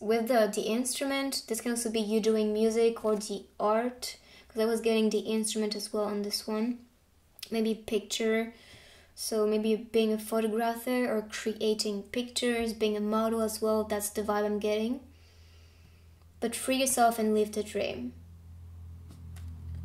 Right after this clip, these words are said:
Let us treasure every day in our life, because the beginning of the day will be the first day in our remaining life.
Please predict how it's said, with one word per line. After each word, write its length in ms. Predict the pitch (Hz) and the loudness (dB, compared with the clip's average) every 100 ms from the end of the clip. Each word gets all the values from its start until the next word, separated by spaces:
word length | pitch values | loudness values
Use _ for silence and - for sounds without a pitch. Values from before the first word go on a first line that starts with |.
| - - - - - - - - - - - - - | -10 -10 -12 -16 -18 -18 -14 -10 -8 -6 -6 -6 -4
Let 180 | 240 247 | 2 4
us 200 | 330 - | 4 2
treasure 400 | - 247 233 233 | 2 4 4 4
every 280 | 220 214 254 | 6 6 4
day 380 | 214 208 202 202 | 2 4 4 2
in 140 | 214 | 2
our 140 | 208 | 0
life, 420 | 208 214 202 - - | 2 2 0 -2 -2
because 380 | 214 214 214 214 | 0 6 6 6
the 80 | 214 | -2
beginning 520 | 214 240 262 262 254 | 0 2 4 4 2
of 160 | 220 208 | 0 -2
the 80 | |
day 520 | 208 220 214 240 285 - - - | 2 8 8 8 0 -10 -20 -2
will 100 | 220 | 2
be 100 | 247 | 2
the 120 | 226 | 2
first 400 | 220 226 247 240 | 0 2 2 4
day 300 | 220 214 214 | 6 8 6
in 240 | 202 214 | 0 -2
our 140 | 214 208 | 0 2
remaining 520 | 208 214 214 214 208 | 2 2 0 0 -2
life. 560 | 208 190 - - - | -4 -4 -8 -16 -20